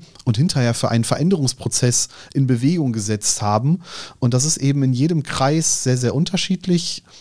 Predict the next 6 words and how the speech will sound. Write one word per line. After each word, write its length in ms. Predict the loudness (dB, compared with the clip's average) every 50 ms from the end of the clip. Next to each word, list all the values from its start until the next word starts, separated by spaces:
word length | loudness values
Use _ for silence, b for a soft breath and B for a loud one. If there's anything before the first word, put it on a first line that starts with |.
| B B B _ -2
dass 180 | -2 0 0
man 160 | 0 0 0 2
mit, 240 | 0 0 -2 -4
mit 420 | 0 0 0 0 -2 -6 -8 -8 -8 -12 _ _ _ _ _ _ _ _ _ _ _ _ _ _ _ _ -4
guten 300 | 0 0 0 0 0 -2
Ideen 680 | 0 2 0 2 2 2 2 2 2 0 0 0 -2